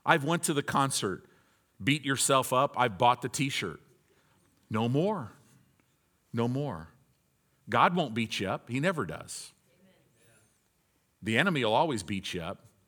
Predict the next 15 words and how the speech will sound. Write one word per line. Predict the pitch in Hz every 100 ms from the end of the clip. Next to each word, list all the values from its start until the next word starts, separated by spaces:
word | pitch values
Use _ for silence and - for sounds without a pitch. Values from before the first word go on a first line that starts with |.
| _ _ _ _ _
but | - 98
mostly | 123 160 -
what | 107 98
the | 98
enemy | 95 95 95
will | 90
do | 92
is | 92 -
he'll | 98
get | 95 90 98
you |
to | 85
beat | 78 80 -
yourself | 82 - 78 -
up. | -